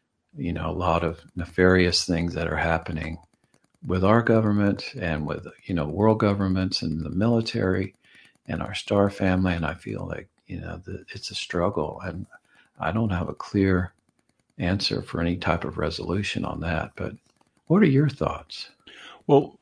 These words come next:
Speaker 2: uh, first I want to ask you what, what made your father quit Lockheed at that point? Do you know?
Speaker 1: I think they had some kind of secret program they wanted to put me into, and he said no.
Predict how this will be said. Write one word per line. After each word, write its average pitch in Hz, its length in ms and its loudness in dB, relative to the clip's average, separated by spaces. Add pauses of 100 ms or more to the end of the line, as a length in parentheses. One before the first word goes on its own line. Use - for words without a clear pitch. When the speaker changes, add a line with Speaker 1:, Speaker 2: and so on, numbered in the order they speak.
Speaker 2:
uh, 131 260 4
first 185 360 4
I 202 60 4
want 123 220 8
to - 100 4
ask 120 300 8
you 98 300 6 (480)
what, 135 320 6 (840)
what 165 160 4
made 135 320 8
your 117 100 8
father 113 380 6
quit - 360 6 (420)
Lockheed 120 580 4 (220)
at - 160 -2
that 104 240 6
point? 90 340 2
Do 98 80 0
you 101 120 6
know? 110 360 4 (1300)
Speaker 1:
I 107 140 4
think 82 300 0
they 87 140 4
had 82 260 2
some 82 200 2
kind 78 220 0
of 76 80 -4
secret - 380 -2
program 82 480 0
they 85 100 -4
wanted 82 320 -2
to - 60 -10
put - 320 -4
me 87 160 0
into, 90 480 -4 (120)
and 87 140 -4
he 87 80 -2
said 80 320 -4
no. - 360 -6